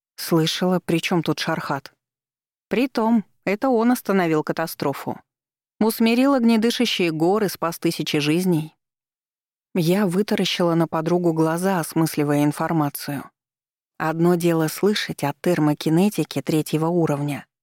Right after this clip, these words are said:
Другое дело столкнуться с ним и успеть влюбиться. Как иначе назвать то чувство,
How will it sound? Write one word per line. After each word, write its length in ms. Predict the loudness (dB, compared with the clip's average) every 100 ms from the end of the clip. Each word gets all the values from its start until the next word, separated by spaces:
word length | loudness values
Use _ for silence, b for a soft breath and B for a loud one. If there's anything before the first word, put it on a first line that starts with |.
| _ -2
Другое 460 | 0 2 2 2
дело 280 | 2 2 2
столкнуться 800 | -2 -2 -2 0 2 2 0 -4
с 140 | 0
ним 260 | 2 2 2 0
и 220 | 0 0 -4 _ _
успеть 420 | -6 -4 -4 -2
влюбиться. 680 | 0 2 2 0 -2 -10 -14 -16 _ _ _ _ _ _ _ _ -6
Как 240 | -4 2
иначе 340 | 4 4 2 2
назвать 400 | 2 2 0 0
то 140 | -2
чувство, 580 | -2 -2 -2 -4 -12 -12